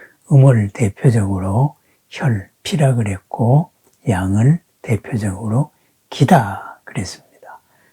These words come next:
그랬습니다. 기와 혈을 조화시키는 약, 이것이 쌍화탕입니다.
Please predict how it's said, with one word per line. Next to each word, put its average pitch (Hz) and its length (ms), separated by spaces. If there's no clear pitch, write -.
그랬습니다. - 880
기와 117 640
혈을 165 420
조화시키는 113 920
약, - 260
이것이 110 580
쌍화탕입니다. - 1120